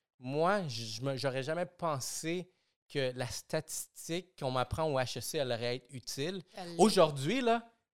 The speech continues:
Speaker 1: dans le marketing que je fais,
Speaker 2: Ben oui.
Speaker 1: tous les fucking jours,
Speaker 2: Every day.
Speaker 1: les statistiques me reviennent dans la vie.
Speaker 2: Every day.
Speaker 1: Parce que je dois évaluer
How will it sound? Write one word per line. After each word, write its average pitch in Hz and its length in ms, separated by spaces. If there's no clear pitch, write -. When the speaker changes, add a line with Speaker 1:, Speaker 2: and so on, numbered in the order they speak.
Speaker 1:
dans 147 160
le 139 80
marketing 170 580
que 147 120
je - 120
fais, 180 380
Speaker 2:
Ben 190 120
oui. 202 60
Speaker 1:
tous 285 140
les 190 140
fucking 165 520
jours, 127 400
Speaker 2:
Every 196 220
day. 170 240
Speaker 1:
les 151 100
statistiques - 580
me 147 120
reviennent 135 380
dans 156 140
la 120 140
vie. 139 260
Speaker 2:
Every 202 240
day. 143 160
Speaker 1:
Parce 143 140
que 147 100
je 113 80
dois 160 140
évaluer 160 600